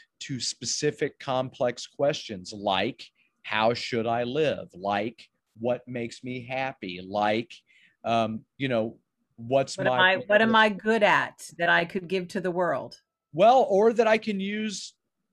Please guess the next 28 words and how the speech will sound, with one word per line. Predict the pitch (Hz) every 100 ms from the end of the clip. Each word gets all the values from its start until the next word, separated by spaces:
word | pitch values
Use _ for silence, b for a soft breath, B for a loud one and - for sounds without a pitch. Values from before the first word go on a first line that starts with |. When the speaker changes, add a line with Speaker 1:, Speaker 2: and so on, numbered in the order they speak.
| -
Speaker 1:
to | 170
benefit | 190 196 - 190
myself, | 170 170 - - 269 254 151 156 196 - _ _ _ _ _ _ _ _ _ 147
thereby | 127 139 180 180 156 165 160 160 160 160 _
positively | - 156 170 147 160 151 147 147 143
creating | - 143 135 139 139 135 135 127 123 _ _ _ _ _ -
or | 131
positively | 127 165 160 143 147 131 131
contributing | 127 117 - 147 131 131 127 120
to | - 127 120
society | - - 131 123 120 117 117
or | 113 113 113 110
the | 110
world | 110 113 113 107 107
or |
something | 104 110 107 104
like | 107 123 120 -
that. | 104
I | 117
mean, | 131 123 B B B B _ -
for | 185
Aristotle, | 196 226 226 196 165 147
there's | 139
no | 147 165
way | 160 147
to | - 131
avoid | 113 123 139 139
self-interest, | - - 117 - 143 175 - - - - -